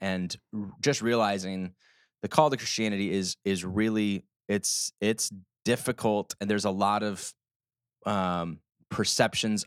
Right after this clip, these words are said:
of what it entails and what it doesn't entail, um, and the simplicity of just following Jesus. And he also goes on and says, it's like putting on the garb of Jesus to try and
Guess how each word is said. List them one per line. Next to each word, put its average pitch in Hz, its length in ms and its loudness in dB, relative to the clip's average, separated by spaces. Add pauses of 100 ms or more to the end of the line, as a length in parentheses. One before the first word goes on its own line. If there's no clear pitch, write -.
(100)
of 92 540 -2 (440)
what 101 420 2 (140)
it 107 460 -2 (280)
entails 107 540 0
and 98 100 0
what 92 120 2
it 85 100 -4
doesn't 98 320 0
entail, 110 580 0 (540)
um, 90 420 0 (140)
and 95 140 0
the 92 60 -2
simplicity 107 560 0
of 90 160 0
just - 400 -6
following 98 680 0 (100)
Jesus. 95 400 0
And 98 160 -2
he 98 160 0
also 107 200 2
goes 98 180 0
on 92 100 0
and 90 80 -4
says, 87 260 -2 (320)
it's - 160 0
like 101 180 0
putting 127 300 2
on 110 160 2
the 98 60 0
garb 95 460 2
of 90 180 -2
Jesus 87 640 -2
to 104 100 -2
try 101 300 0
and 98 220 -2